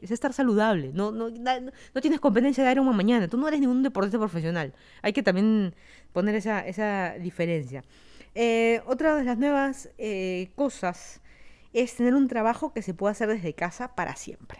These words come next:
Tener un trabajo remoto. Esos trabajos remotos ya existían en Estados Unidos, creo que desde hace muchísimos años, desde que existió el internet, hay gente que trabaja de sus casas, dependiendo del trabajo.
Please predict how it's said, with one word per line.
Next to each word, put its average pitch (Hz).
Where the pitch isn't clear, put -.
Tener 180
un 208
trabajo 185
remoto. 156
Esos 302
trabajos 233
remotos 196
ya 254
existían 233
en 202
Estados 202
Unidos, 196
creo 403
que 440
desde 214
hace 226
muchísimos 175
años, 165
desde 165
que 165
existió 180
el 196
internet, 180
hay 190
gente 180
que 180
trabaja 170
de 165
sus -
casas, 151
dependiendo 180
del 202
trabajo. -